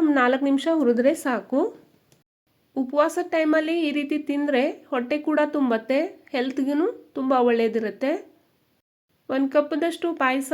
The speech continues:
ಅಥವಾ ಹುಗ್ಗಿ ತಿಂದರೆ ಹಸಿವು ಕೂಡ ಬೇಗ ಆಗಲ್ಲ. ಒಂದು ಕಪ್ಪು ಸಾಮೆ ಅಕ್ಕಿಗೆ ಎರಡು ಕಪ್ಪದಷ್ಟು ನೀರು ಹಾಕ್ಕೊಳ್ಳಿ.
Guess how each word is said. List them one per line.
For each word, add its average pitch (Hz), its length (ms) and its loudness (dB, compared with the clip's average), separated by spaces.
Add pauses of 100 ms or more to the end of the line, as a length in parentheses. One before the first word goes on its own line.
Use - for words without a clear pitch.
ಅಥವಾ 269 260 0
ಹುಗ್ಗಿ 269 320 0
ತಿಂದರೆ 247 460 -2 (420)
ಹಸಿವು 269 360 -4
ಕೂಡ 277 160 0 (100)
ಬೇಗ 240 260 2
ಆಗಲ್ಲ. 208 460 -2 (840)
ಒಂದು 285 280 2
ಕಪ್ಪು 330 380 -2
ಸಾಮೆ 269 380 2
ಅಕ್ಕಿಗೆ 247 480 0
ಎರಡು 254 300 0
ಕಪ್ಪದಷ್ಟು 277 880 -2
ನೀರು 269 220 0
ಹಾಕ್ಕೊಳ್ಳಿ. 226 720 -2